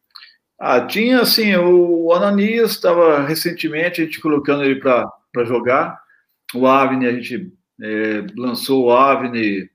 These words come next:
também ele foi, foi bem. Eu tinha o Alisson, que era experiente, que era o zagueiro, que era o, o capitão. Tinha o Adalto também, que, é, que era um jogador experiente. O Emerson também. É, nós tínhamos, assim, o próprio Elias, que era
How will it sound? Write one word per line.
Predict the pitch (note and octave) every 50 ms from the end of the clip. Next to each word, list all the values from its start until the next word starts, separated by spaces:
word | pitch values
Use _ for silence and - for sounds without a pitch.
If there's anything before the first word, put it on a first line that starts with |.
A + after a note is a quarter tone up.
| _ _ - _ _ _ _ _ _ - - G2
também | - B2 A2+ A2 A#2 B2+
ele | C3 B2+
foi, | - C3+ B2 A2 G2+ G2
foi | - - B2 A2+
bem. | G2 G#2+ B2 C#3+ D#3+ D#3+
Eu | D#3+ F3 E3+
tinha | E3+ - G#3+ A3 G#3 F3 C#3+ A#2+ A2 A2
o | C3 E3+ A#3+ A#3
Alisson, | F3 D3 D3 E3 D#3+ - - C#3+ C3
que | C3 B2+
era | A#2+
experiente, | B2 A#2 - - D3 C#3+ C#3 C3 C3+ D#3 E3 D#3+ -
que | -
era | G#2+ G#2+
o | G2+
zagueiro, | A2 G2+ G2 G#2 A#2 B2 A#2
que | - -
era | G#2+ G#2+ G#2
o, | G2 F#2+ F2+ - _
o | _ F#2
capitão. | - A2+ G2+ - G#2+ _ - A#2 A#2+ C#3 D#3+ D#3+ - _ _ - - _ _ _
Tinha | - C3 C3
o | C3
Adalto | B2+ A2+ G#2+ A2 A2+ A#2+ B2 B2 A#2+ -
também, | - G#2+ F#2+ F#2 A2 A#2 B2 A#2+ -
que, | - G2+ F2+ D#2+ D2 C#2+ - _ _ _ _ _ _ _ _ _ _ _ _ -
é, | F#2 F#2+ F#2+ F#2+ F#2+ F#2+ F#2 F2+ F2+ F2+ F2+ F#2 -
que | A2+
era | G#2+ G#2+
um | A2 G#2+ G2 F#2+ F#2
jogador | F2+ F#2+ A2 A2 G#2 G#2+ G#2+
experiente. | G#2 G#2 - - A2 G#2 G#2 A#2 B2+ D3 D3 D3 - C3+
O | B2+
Emerson | B2+ C3+ C#3+ C#3+ C#3 - - -
também. | - G#2 G2 G#2 A2+ B2+ D3 D#3+ D#3 - _ _ _ _ _ _ _ _ _ _ _ _ _ _
É, | G2+ F#2+ G2 G2+
nós | G#2 A2+ A2+ - -
tínhamos, | - D3+ C#3 C#3+
assim, | - - D3
o | C#3+ C#3
próprio | D3 D3+ D3+ D#3 D#3 D3
Elias, | C3+ C3 C#3+ E3 E3+ D3+ C3+ - -
que | - C#3
era | C3 B2+ A#2+